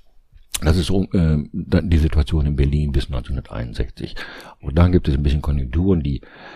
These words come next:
Kontrollen sind mal intensiver, mal weniger intensiv. Äh, sie werden, äh, phasenweise begleitet durch Kontrollen in den Zügen, die aus der D D R nach Ostberlin fahren, wo es sogenannte Zugbegleitkommandos der Polizei gibt,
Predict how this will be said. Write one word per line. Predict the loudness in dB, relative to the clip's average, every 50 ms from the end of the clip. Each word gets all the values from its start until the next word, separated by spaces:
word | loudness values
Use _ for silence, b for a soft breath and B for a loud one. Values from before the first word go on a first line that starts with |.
| B B B B B
Kontrollen | B -4 -2 -2 -2 -2 0 0 0 0
sind | -2 -2 -4
mal | -4 -4 -4 -4 -4
intensiver, | -4 -4 -2 -4 -2 0 2 2 4 4 4 4
mal | 2 2 0 0 0
weniger | 2 2 2 2 2 0 -2
intensiv. | -2 -2 0 2 0 0 0 -2 -2 0 0 -2 -4 -4
Äh, | -6 -4 -4 -4 -4
sie | -4 -6 -2
werden, | 0 0 0 0 -2 -6 -10 -10 -10 -8
äh, | -8 -8 -8
phasenweise | -6 -2 0 2 2 2 2 0 0 0 0 0 0
begleitet | 0 0 2 2 2 2 2 2 2 2 0 -2 -4 -6 B B B B B B B B B B B B B
durch | B -2 -2 -2
Kontrollen | -2 -4 -2 -2 -2 -2 0 0 0 0 -2
in | -2 -4 -4
den | -4 -4 -4
Zügen, | -6 -10 -10 -4 -2 0 0 2 2 4 4 2 2
die | 0 -2
aus | -2 -2 0
der | 2 2
D | 2 2
D | 2 0 0 -2
R | -2 -2 -2
nach | -4 -6
Ostberlin | -6 -8 -8 -4 0 0 0 0 0 -2 -4 -6
fahren, | -4 -2 -2 0 0 0 -2 -4
wo | -6 -10
es | -12 -12
sogenannte | -12 -10 -8 -6 -6 -6 -6 -6 -8 -8 -8
Zugbegleitkommandos | -8 -8 -8 -4 -2 -2 0 2 4 4 4 4 2 -2 -4 -6 -6 -4 -2 -2 0 0 0 0 0 0 -2 -2 -2
der | -4 -4
Polizei | -2 -2 -2 -2 -2 -2 0 0 0 2
gibt, | 2 0 0 0 -2 -10